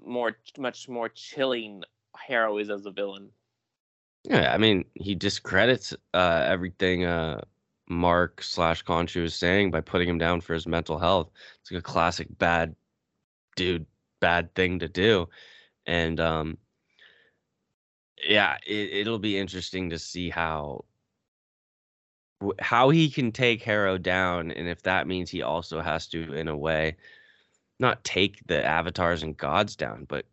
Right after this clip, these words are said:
Speaker 2: go at them and expose, like, the lies or something. I don't know.
Speaker 1: Well,
Speaker 2: Or maybe
Speaker 1: 'cause
Speaker 2: Khonshu
Speaker 1: even
Speaker 2: just got all tricked. <laughs> I don't know. I don't know who to trust.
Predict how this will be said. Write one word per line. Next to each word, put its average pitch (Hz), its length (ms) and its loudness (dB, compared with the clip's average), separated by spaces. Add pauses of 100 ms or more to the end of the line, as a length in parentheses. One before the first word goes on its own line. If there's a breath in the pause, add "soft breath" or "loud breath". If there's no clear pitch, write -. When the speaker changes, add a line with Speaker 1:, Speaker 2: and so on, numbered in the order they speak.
(220)
Speaker 2:
go 92 220 2
at 101 200 2
them 78 160 -6
and 73 120 -6
expose, 87 640 -2
like, 82 200 -4 (200)
the 90 120 -2
lies 71 600 -2
or 50 100 -16
something. - 400 -8 (240)
I 80 140 -4
don't 80 120 -2
know. 73 240 -4 (460)
Speaker 1:
Well, 135 120 0
Speaker 2:
Or - 20 4
maybe 147 180 8
Speaker 1:
'cause 160 260 6
Speaker 2:
Khonshu 180 60 4
Speaker 1:
even 156 120 -2
Speaker 2:
just - 160 -4
got 151 120 6
all 135 200 6
tricked. - 460 -4 (220)
<laughs> - 160 -2
I - 540 0 (260)
don't 190 160 0
know. 175 360 4
I 226 360 -2
don't 214 80 8
know 208 100 12
who 226 160 6
to 190 60 -4
trust. - 500 -2